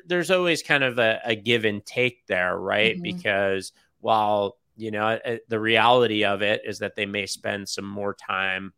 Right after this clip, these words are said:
Speaker 1: here, the hope is that, you know, the benefits from that platform are going to help out, whether it's in you know, reporting or future sales or
Speaker 2: Right.
Speaker 1: having research and,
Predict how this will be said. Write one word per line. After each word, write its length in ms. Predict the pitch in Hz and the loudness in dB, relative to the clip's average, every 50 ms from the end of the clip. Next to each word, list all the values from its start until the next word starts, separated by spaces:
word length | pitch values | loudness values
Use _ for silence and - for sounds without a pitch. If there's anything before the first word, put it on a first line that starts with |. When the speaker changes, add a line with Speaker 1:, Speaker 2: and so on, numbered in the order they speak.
| _ _ _ _ _ | _ _ _ _ _
Speaker 1:
here, 640 | - - - 208 190 151 113 110 104 104 110 - - _ _ _ _ _ _ - | -14 -10 -4 0 2 2 4 4 2 0 -2 -4 -8 _ _ _ _ _ _ -4
the 140 | 110 113 107 | -2 -2 0
hope 380 | 110 143 143 143 143 143 - | 2 2 4 4 2 0 0
is 420 | 123 113 113 113 107 110 107 101 104 | 0 0 2 2 0 0 -2 -2 -2
that, 460 | 110 104 101 98 98 98 95 95 95 - _ _ _ _ _ _ _ _ _ _ _ - - - | 0 0 2 2 2 2 2 0 -2 -4 _ _ _ _ _ _ _ _ _ _ _ -20 -12 -4
you 120 | 120 117 | -2 -2
know, 60 | 113 101 | 0 0
the 100 | 101 92 | -2 -4
benefits 560 | 87 - 113 107 110 107 - - 107 98 - | -2 0 0 0 0 -2 -2 -4 -4 -4 -4
from 200 | - - 98 101 | -6 -8 -8 -6
that 260 | 104 95 95 98 - | -6 -6 -6 -6 -8
platform 760 | - - 101 95 98 98 - - - 107 98 95 95 95 95 - - | -6 -6 -4 -4 -4 -6 -10 -12 -12 -10 -8 -6 -6 -8 -8 -10 -10
are 80 | 98 | -8
going 300 | 95 101 98 95 95 95 | -6 -6 -6 -6 -6 -8
to 60 | 95 90 | -10 -12
help 360 | - - 101 95 87 90 - | -8 -6 -4 -4 -4 -4 -4
out, 300 | 92 92 92 90 92 - | -4 -2 -2 -4 -4 -6
whether 300 | 98 95 90 92 90 92 90 | -8 -8 -6 -6 -6 -4 -4
it's 240 | 90 90 - - | -6 -6 -6 -6
in 300 | 98 90 87 90 87 87 - _ _ _ _ _ _ - | -6 -6 -6 -8 -10 -14 -18 _ _ _ _ _ _ -4
you 80 | 110 110 | -2 -2
know, 80 | 98 98 | -2 -2
reporting 920 | 95 98 98 92 - - - 131 127 117 110 104 101 95 92 87 87 90 - - | -2 -2 -4 -4 -4 -2 0 2 4 4 4 2 2 0 -2 -4 -6 -10 -10 -6
or 580 | 113 113 107 104 101 98 95 95 95 98 92 - | -4 -2 -2 0 0 0 0 -2 -2 -4 -6 -10
future 540 | _ - 143 147 143 139 - - 120 107 104 | _ -4 0 0 0 0 0 -2 -2 -2 -2
sales 800 | - - - 107 98 98 98 92 90 92 90 90 95 95 - - - | -4 -4 -2 0 0 0 0 0 -2 -4 -6 -6 -8 -10 -14 -8 -6
or 160 | 110 107 104 | -2 0 2
Speaker 2:
Right. 240 | 139 180 104 - - - - - | 2 2 2 0 -2 -2 -2 -2
Speaker 1:
having 280 | 120 120 131 117 107 107 | -2 -2 -2 -4 -6 -6
research 800 | 104 113 120 113 110 - - - 101 95 98 98 92 - - | -8 -8 -6 -6 -6 -6 -6 -8 -8 -8 -8 -10 -12 -14 -16
and, 160 | 110 104 101 | -16 -16 -16